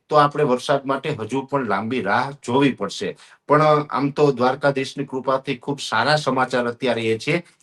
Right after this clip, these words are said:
આજની તારીખે, આજે પંદર ઓગસ્ટના રોજ ફરીથી એ સિસ્ટમ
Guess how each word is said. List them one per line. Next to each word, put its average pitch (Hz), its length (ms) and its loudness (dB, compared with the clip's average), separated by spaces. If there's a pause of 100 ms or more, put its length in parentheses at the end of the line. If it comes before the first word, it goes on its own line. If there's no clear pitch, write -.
(180)
આજની 143 480 4
તારીખે, 147 360 4
આજે 135 180 2
પંદર 139 360 -2
ઓગસ્ટના 135 520 0
રોજ 139 160 -2 (120)
ફરીથી 143 380 0
એ 135 40 2
સિસ્ટમ 135 580 -2